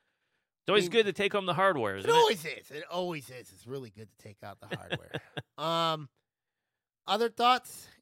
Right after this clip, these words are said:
Speaker 2: Ian?
Speaker 1: No, I'm just really excited. Uh, you know, we start looking at, uh, you know, football is kinda winding down, and, um,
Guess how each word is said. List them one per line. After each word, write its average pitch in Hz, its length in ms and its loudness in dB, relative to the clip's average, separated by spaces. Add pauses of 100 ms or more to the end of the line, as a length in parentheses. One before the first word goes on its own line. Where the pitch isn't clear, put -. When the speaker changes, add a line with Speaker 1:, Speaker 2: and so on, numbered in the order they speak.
Speaker 2:
Ian? 247 360 -8
Speaker 1:
No, 170 80 2
I'm 185 160 4
just 208 180 0
really 196 180 4
excited. 139 560 2
Uh, 135 560 6
you 147 120 -2
know, 139 260 6 (560)
we 165 80 -4
start 147 300 0
looking 143 320 -4
at, 135 280 -2
uh, 120 440 0 (280)
you 135 100 -10
know, 117 60 -4
football 131 460 2
is 117 80 -4
kinda 117 220 -4
winding 117 340 -4
down, 117 480 2
and, 104 200 -10 (600)
um, 110 560 -4